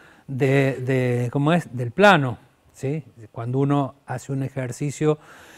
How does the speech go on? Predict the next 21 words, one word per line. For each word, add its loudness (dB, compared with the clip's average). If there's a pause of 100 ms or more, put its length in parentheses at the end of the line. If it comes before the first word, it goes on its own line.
(280)
de, 8
eh, 4 (1300)
resolución, 2 (160)
eh, -6 (540)
matemática, -2 (160)
¿sí? -8
Puede -2
incorporarle 4 (420)
todas 2
las -2
dimensiones -4
que -14
se -12
le -8
ocurra, 2
y -4
hay -4
sofisticadísimos, -8 (480)
eh, -2 (460)
modelos, -2 (960)
eh, -6